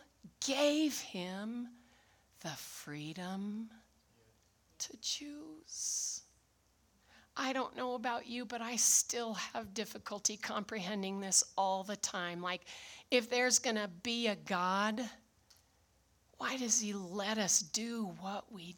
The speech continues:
do? But there's something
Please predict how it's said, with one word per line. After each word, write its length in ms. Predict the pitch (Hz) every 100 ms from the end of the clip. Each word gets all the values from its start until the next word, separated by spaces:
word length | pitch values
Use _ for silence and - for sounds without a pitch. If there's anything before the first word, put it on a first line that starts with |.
| -
do? 500 | 190 208 226 226 196 170 - - _ _ _ _ _ _ _ _ _ _ _ _ _ _ _
But 200 | 247 240
there's 220 | 254 220
something 1120 | - - - 262 262 302 302 - 208 190 208